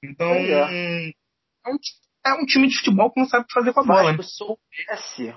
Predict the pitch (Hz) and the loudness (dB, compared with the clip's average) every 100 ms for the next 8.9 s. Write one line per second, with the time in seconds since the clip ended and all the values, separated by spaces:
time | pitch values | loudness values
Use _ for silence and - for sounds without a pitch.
0 | _ - 127 143 - 156 147 208 220 175 | _ -8 0 0 0 -8 -2 4 6 6
1 | 180 202 196 135 147 180 170 156 - 165 | 2 0 -4 -2 -2 -2 -8 -12 -4 -4
2 | 240 226 151 - - - _ _ - - | -4 -8 -10 -12 -20 -20 _ _ -10 -8
3 | 85 117 131 - 156 175 - 156 - - | -4 -4 -2 -2 2 2 0 -16 -18 -4
4 | 160 160 170 160 143 151 151 156 - 147 | -2 -2 -6 -6 -6 -6 -8 -10 -8 -10
5 | 165 - 117 113 _ _ _ _ _ _ | -10 -8 -8 -8 _ _ _ _ _ _
6 | _ _ _ _ _ _ _ - 277 214 | _ _ _ _ _ _ _ -4 2 2
7 | 180 196 208 233 247 214 160 180 175 147 | 2 2 2 0 0 0 2 2 2 0
8 | 139 135 156 180 - 175 156 147 | -6 2 2 2 -2 -4 -2 -4